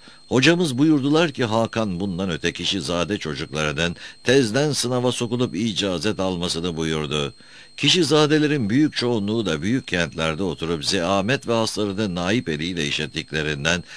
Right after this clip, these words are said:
çocukları büyük merkezlerde bulunur. Sizin önünüzü kaparlar. Oysa Anadolu içre gittikçe Kişizade azaldığından yol açmak kolaylanır.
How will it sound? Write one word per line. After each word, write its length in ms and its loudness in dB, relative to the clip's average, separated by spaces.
çocukları 600 2
büyük 220 2
merkezlerde 760 0
bulunur. 500 -2
Sizin 340 -2
önünüzü 460 -4
kaparlar. 680 -2
Oysa 360 2
Anadolu 460 0
içre 380 0
gittikçe 580 -2
Kişizade 600 -2
azaldığından 760 -2
yol 240 0
açmak 420 -2
kolaylanır. 720 0